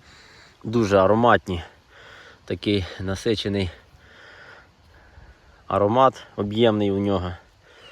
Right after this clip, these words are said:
Багато хто знає ці яблука, просто не знає, як називається сорт.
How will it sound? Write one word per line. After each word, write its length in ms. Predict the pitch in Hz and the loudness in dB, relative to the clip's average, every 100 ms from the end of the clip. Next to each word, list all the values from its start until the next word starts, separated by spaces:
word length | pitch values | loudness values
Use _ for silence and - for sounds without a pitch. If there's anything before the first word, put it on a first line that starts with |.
| - - _ _ _ - - | -20 -20 _ _ _ -20 -16
Багато 340 | 101 104 110 - | -4 2 2 0
хто 160 | - 95 | -10 -4
знає 260 | 104 95 | -2 -2
ці 120 | - | -2
яблука, 360 | 143 156 120 107 | 0 0 -2 -12
просто 260 | - 104 107 | -10 -10 -8
не 60 | |
знає, 180 | 104 107 | -6 -6
як 120 | 98 | -6
називається 500 | 101 98 104 104 98 | -10 -6 -2 -2 -4
сорт. 420 | 101 131 120 - | -8 -2 -2 -4